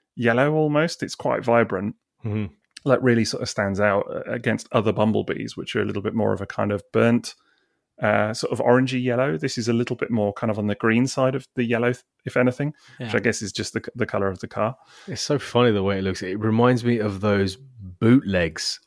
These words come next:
Speaker 2: of,
Speaker 3: <laughs>
Speaker 2: uh, Binaltech style cars
Speaker 1: Right.
Speaker 2: that you get. You know, remember when you look up, uh, Binaltech and car robots, there's always these bootlegs, which is the, this, like, American Corvette with wings and stuff, and suddenly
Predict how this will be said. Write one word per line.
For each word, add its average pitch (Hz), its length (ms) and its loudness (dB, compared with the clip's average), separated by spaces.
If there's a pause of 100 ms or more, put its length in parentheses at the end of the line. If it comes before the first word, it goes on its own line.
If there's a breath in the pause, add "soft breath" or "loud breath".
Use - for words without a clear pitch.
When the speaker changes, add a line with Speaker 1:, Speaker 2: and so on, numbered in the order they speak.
(120)
Speaker 2:
of, 90 200 0
Speaker 3:
<laughs> 120 520 -8
Speaker 2:
uh, 95 420 4
Binaltech 95 600 0
style 95 340 0
cars 127 160 8
Speaker 1:
Right. 120 240 8
Speaker 2:
that 107 80 -2
you 92 40 -8
get. 95 200 -6
You 120 60 4
know, 127 100 6
remember 135 260 4
when 131 120 4
you 120 100 2
look 120 240 0
up, 110 220 2
uh, 101 400 2
Binaltech 101 600 0
and 95 100 -4
car 98 220 4
robots, 92 380 2 (260 loud breath)
there's 101 140 -6
always 117 320 8
these 107 180 2
bootlegs, 95 480 2
which 95 160 -4
is 90 80 -6
the, 95 160 -2 (160)
this, 95 260 -6
like, 92 240 -2
American 98 540 0
Corvette 98 600 2
with 87 200 -4
wings 98 400 0
and 90 140 -4
stuff, 85 360 -6
and 87 140 -6
suddenly 90 460 -2